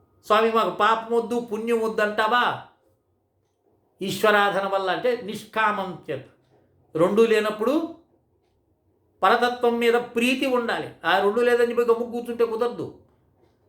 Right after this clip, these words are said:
ఈ రెండూ లేనప్పుడు పర-, పరతత్వం మీద ప్రీతి జనిస్తుంది. ఏదో మాట కనొచ్చా, "మేము రెండు ఏం కోరుకోవండి, మాకు సుఖం వద్దు, దుఃఖం వద్దు" అని అంటారు. ఈ పై మాటలు నాయన,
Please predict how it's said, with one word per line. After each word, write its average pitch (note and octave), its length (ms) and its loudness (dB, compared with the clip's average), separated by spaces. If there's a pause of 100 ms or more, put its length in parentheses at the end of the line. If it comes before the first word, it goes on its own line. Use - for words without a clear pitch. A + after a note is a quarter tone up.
(640)
ఈ E3+ 80 4
రెండూ A3 280 4
లేనప్పుడు B3+ 400 2
పర-, A3+ 280 -2 (500)
పరతత్వం B3 460 0
మీద B3+ 180 4
ప్రీతి B3+ 440 -4
జనిస్తుంది. A3 580 -4
ఏదో F3 160 0
మాట F#3+ 300 -2
కనొచ్చా, A3+ 340 -4
"మేము G3 180 -6
రెండు F#3 240 -6
ఏం G3+ 200 0
కోరుకోవండి, F#3+ 680 -4 (140)
మాకు F3 180 0
సుఖం F3 240 0
వద్దు, F3 220 0
దుఃఖం E3 320 0
వద్దు" E3 180 0
అని D#3+ 100 2
అంటారు. D#3+ 220 0
ఈ C3 140 -2
పై F3+ 200 2
మాటలు G#3+ 460 -6
నాయన, G2 440 -18